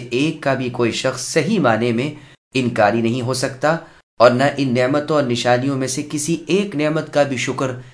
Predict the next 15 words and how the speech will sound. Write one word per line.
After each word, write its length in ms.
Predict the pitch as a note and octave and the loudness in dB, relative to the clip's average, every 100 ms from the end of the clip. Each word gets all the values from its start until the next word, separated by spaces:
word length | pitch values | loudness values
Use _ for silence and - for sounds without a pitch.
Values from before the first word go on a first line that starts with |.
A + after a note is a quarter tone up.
| _ - | _ -4
صحیح 340 | - B2 D#3 - | -2 0 0 2
طور 160 | A#2+ A2+ | 4 4
پر 220 | A2+ - | 0 0
ادا 280 | C3+ A2 G2 | 2 2 2
ہو 80 | G2+ | -4
سکتا 420 | G2 F#2+ A#2 G2 | -6 -2 0 0
ہے۔ 120 | G2 F#2+ - _ _ _ _ _ _ _ - | -4 -10 -20 _ _ _ _ _ _ _ -10
یہ 280 | D#2+ C#3+ C3+ | 4 6 10
اور 180 | E3 | 10
بات 360 | D#3 D3+ D#3 - | 10 8 6 4
ہے 120 | F3 | 0
کہ 160 | F#3 E3 - | 0 -2 -2
کوئی 520 | B2+ B2+ D3 E3+ - - _ - | 0 2 2 0 -4 -14 _ 2
ہڑ 140 | B2 A#2 | 4 4
دھرم 400 | G#2 A2+ C3 | 4 6 6